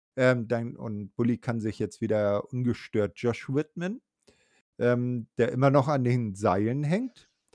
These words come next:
Dann taucht plötzlich, ähm, äh, Joshs Frau auf und kommt in den Ring, stellt sich schützend vor ihren Mann, welcher sie anfleht zu gehen. Bully brüllt sie <laughs> an, dass sie ihn anflehen soll, er wolle Tränen sehen.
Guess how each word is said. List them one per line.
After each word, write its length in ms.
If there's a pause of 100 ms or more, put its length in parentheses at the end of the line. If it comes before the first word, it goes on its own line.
(300)
Dann 180
taucht 280
plötzlich, 640
ähm, 920
äh, 240
Joshs 400
Frau 360
auf 440 (520)
und 160
kommt 280
in 100
den 140
Ring, 260
stellt 400
sich 180
schützend 480
vor 200
ihren 300
Mann, 300 (920)
welcher 340
sie 160
anfleht 520
zu 160
gehen. 380 (460)
Bully 240
brüllt 440
sie 240 (120)
<laughs> 100
an, 380 (280)
dass 200
sie 160
ihn 160
anflehen 520
soll, 400 (500)
er 220
wolle 280
Tränen 520
sehen. 360